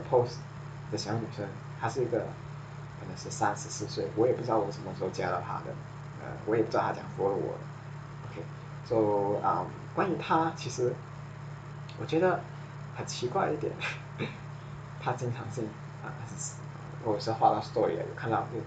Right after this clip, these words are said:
她希望别人去 like 还有 share 自己的帖子，然后配上那些所谓的抖音文案。抱歉，我个人对抖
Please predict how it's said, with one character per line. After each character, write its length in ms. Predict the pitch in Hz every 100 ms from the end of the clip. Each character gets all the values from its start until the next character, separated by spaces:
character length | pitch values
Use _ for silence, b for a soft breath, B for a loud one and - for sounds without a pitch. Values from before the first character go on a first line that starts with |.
| -
她 140 | 277
希 260 | - 277 277
望 180 | 226
别 180 | 180 165
人 200 | 170 170
去 300 | - 233 214 - - - - -
like 320 | 160 - 196 -
还 120 | 170
有 80 | 127
share 400 | - - 160 160
自 120 | 165
己 140 | 120
的 60 | 110
帖 200 | - 123
子， 140 | 120 - -
然 100 | 120
后 200 | - - - - - - -
配 160 | 208
上 160 | 185 185
那 80 | 180
些 220 | 160 147 147
所 180 | - 110
谓 80 | 117
的 120 | 117 - -
抖 200 | 127 120 147
音 300 | 185 185 190 - -
文 160 | - 113 -
案。 180 | 170 180 - - - - - -
抱 120 | 107
歉， 120 | 110
我 60 | 110 -
个 60 |
人 100 | 110 -
对 100 | 110
抖 140 | -